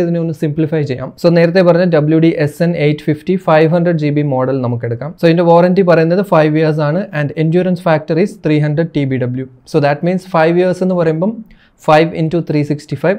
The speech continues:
that is total one eight two five days. Three hundred ടി ബി എന്ന് പറയുമ്പം നമുക്കിതിനെ ജി ബിയിൽ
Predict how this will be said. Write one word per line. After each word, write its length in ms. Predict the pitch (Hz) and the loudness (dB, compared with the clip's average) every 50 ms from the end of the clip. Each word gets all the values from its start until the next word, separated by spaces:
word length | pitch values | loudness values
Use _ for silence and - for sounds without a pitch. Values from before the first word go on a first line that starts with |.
| - 156 | -4 -4
that 120 | 139 135 139 | -2 -2 -2
is 80 | 139 139 - - | -2 -4 -6 -4
total 300 | 156 143 143 147 175 190 214 - - - - 139 | -2 -2 0 0 0 -2 -2 -4 -12 -12 -6 -4
one 120 | 143 147 165 165 - 156 | -4 -4 -4 -6 -4 -4
eight 160 | 160 170 170 - _ - | -4 -4 -4 -10 _ -6
two 100 | 156 151 147 147 | -4 -4 -4 -4
five 200 | - 156 151 143 127 123 | -2 -2 -2 -2 -2 -2
days. 180 | 123 120 127 120 - - - | -4 -6 -6 -12 -16 -10 -2
Three 160 | - 175 190 185 | 2 2 4 4
hundred 240 | 202 202 196 202 190 190 - | 4 4 2 2 0 0 2
ടി 60 | 190 190 180 180 | 2 2 2 2
ബി 80 | 208 208 202 | 0 0 0
എന്ന് 120 | 190 190 196 190 | 0 2 4 4
പറയുമ്പം 360 | 185 180 180 180 180 190 196 190 180 | 4 4 4 2 0 0 0 0 0
നമുക്കിതിനെ 400 | 170 175 160 175 170 170 175 175 160 160 | 0 0 0 0 0 2 2 0 2 2
ജി 80 | 156 156 156 | 0 0 2
ബിയിൽ 140 | 165 170 | 0 0